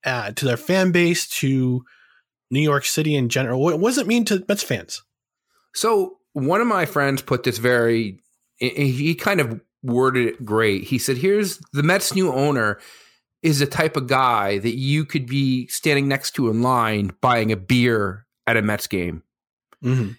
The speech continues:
Speaker 2: He could be that type of guy. You could be standing next to this guy. This is the owner of the Mets. He's buying a beer. And that's, he, he's, this is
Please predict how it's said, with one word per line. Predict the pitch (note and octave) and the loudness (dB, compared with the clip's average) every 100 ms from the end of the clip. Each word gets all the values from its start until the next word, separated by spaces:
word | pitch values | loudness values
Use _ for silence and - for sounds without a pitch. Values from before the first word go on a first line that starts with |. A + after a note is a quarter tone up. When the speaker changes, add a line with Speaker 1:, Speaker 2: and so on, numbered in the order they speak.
| - | -2
Speaker 2:
He | F3 | 0
could | F#3 F#3 | 2 2
be | E3 | 2
that | D#3 | 2
type | D#3 B2 | 0 0
of | B2+ | 2
guy. | F#3 | 2
You | B2+ | 2
could | C#3 | 0
be | D#3+ | -2
standing | - E3 | -2 -2
next | D#3+ - | -2 -2
to | D#3+ | -4
this | C#3+ | -2
guy. | F3+ C3+ | 0 0
This | C#3 E3+ D#3+ | 0 -2 -2
is | |
the | D3 D#3+ | 0 2
owner | D#3+ E3 | 2 2
of | |
the | D3 | 2
Mets. | D3 E3+ | 2 0
He's | B2 | -2
buying | A2 C3 B2 | 0 0 0
a | G#2 | -2
beer. | G#2 E3 - - - - - _ _ _ _ _ D3 | 0 0 -2 -10 -20 -20 -20 _ _ _ _ _ 0
And | D#3 | 2
that's, | F3 - - - _ - | 2 0 -6 -8 _ -14
he, | - - F3 | -12 -10 -10
he's, | E3 G#3+ B3 A#3+ G3+ - _ _ _ _ _ - | -6 -2 0 0 -2 -6 _ _ _ _ _ -8
this | C#3 F#3+ A#3 | 0 0 2
is | D4 C4+ G3+ - | 0 0 0 -4